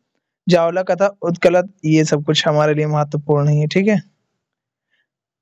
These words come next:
ब्रह्मचर्य, गृहस्थ और वानप्रस्थ नामक तीन आश्रमों का उल्लेख, उल्लेख किसमें, छंदोग्य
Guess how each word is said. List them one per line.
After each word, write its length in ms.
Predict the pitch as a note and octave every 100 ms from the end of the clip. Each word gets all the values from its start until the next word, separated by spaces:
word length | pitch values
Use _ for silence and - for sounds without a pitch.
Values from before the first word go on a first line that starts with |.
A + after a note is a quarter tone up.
| -
ब्रह्मचर्य, 600 | E3+ F3+ G3 F#3 A3 A3
गृहस्थ 460 | F3 F3+ G3 G#3+ -
और 180 | F#3+ F3
वानप्रस्थ 540 | F3 F3+ F3+ G3 F#3+
नामक 260 | F#3+ F3 F#3 -
तीन 180 | G3 G3+ E3
आश्रमों 400 | D#3+ F3 E3+ F3+
का 140 | F3+
उल्लेख, 380 | E3 E3 F#3 A#3 _ _ -
उल्लेख 360 | E3+ E3+ F#3 F#3
किसमें, 360 | E3 F#3 G#3+ B3 _ _ _
छंदोग्य 640 | - F#3 E3+ F3 F3+ F3